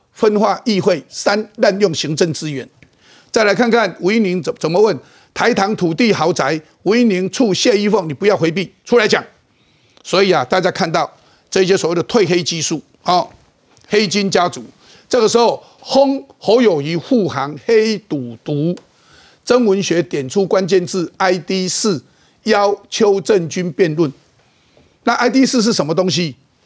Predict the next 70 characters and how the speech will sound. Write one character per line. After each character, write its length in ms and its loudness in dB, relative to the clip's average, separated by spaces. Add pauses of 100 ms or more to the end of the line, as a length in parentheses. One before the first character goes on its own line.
(120)
是 140 -2
不 80 2
是 100 0
在 240 2
地 140 0
的 100 4
帮 180 -2
派？ 280 -2 (800)
好， 340 0 (320)
我 160 2
想 280 -2
这 100 0
个 300 0
下 200 0
面 100 0
有 140 0
一， 60 -4 (100)
一 80 -6
段 180 2
我 80 -2
就 120 0
不 160 -4
念 160 0
了， 180 -6
应 160 0
该 120 4
指 200 -8
的 80 -4
就 160 0
是 140 -4
这 100 -2
个 100 -2
在 180 2
地 140 -6
帮 200 -4
派。 160 -4 (440)
那 100 -2
当 160 0
然， 280 0
邱 140 0
正 160 2
军 120 -4
说 140 0
：“啊， 220 0
这 100 2
抹 160 2
黑 200 4
啦。” 200 0 (240)
不 80 -8
过 140 2
昨 220 0
天 340 2 (1120)
这 140 2
个 100 4
曾 140 2
文 140 2
学 120 0
到 200 2
我 100 -2
们 100 -8
的 80 -4
节 200 -4
目， 180 -4 (380)
他 120 0
讲 200 -4
得 80 -2
非 180 2
常 160 -4
清 160 -6
楚， 140 -12